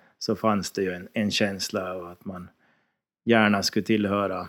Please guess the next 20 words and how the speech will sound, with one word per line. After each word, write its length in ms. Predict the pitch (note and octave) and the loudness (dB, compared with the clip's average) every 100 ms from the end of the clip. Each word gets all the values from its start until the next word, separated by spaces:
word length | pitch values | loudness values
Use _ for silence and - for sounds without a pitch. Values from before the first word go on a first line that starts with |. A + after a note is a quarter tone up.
| - _ - - | -14 _ -14 -4
Sverige. 520 | - A#2+ A#2 A#2 A2+ | 2 6 6 6 4
Det 120 | G#2 | 0
kändes 400 | - G#2 F#2+ - | 0 0 -2 -6
tryggt. 580 | - B2+ B2 - _ - | 2 2 2 -6 _ -4
Eh, 320 | G#2+ G2 G2 | -2 -2 -2
man 200 | G#2+ G#2+ | -2 0
övervägde 640 | A2 G#2+ G#2 G#2 G2+ G2+ | 2 2 0 0 0 0
andra 320 | G#2 A2+ A2+ G#2+ | 2 2 2 0
alternativ. 640 | G2+ G#2 G#2 F2+ G#2+ C3 C#3 _ _ - _ _ _ _ _ _ _ - | -2 -4 -4 -4 -4 -4 -6 _ _ -20 _ _ _ _ _ _ _ 2
Eh, 320 | A#2+ B2+ C3+ C3 - _ - | 6 8 8 6 0 _ 0
men 220 | C#3+ D#3+ | 4 6
om 140 | E3 | 6
vi 180 | E3 E3+ D#3 C#3+ - | 8 8 8 4 0
vandrar 520 | C#3+ D#3+ D#3+ D3+ D#3+ | 6 6 8 6 8
lite 300 | D#3+ D#3 D#3+ | 6 6 6
vidare, 600 | F3 F3+ C#3 C3 A#2 G2+ - - | 8 10 10 8 8 4 -2 -6
Dan, 500 | C#3+ C3 A#2+ G2+ G2+ | 4 6 8 6 4
vad 120 | A#2+ | 0
hände 340 | A#2 C#3 B2+ B2 | 2 0 2 2
sen? 280 | - D#3 | 4 4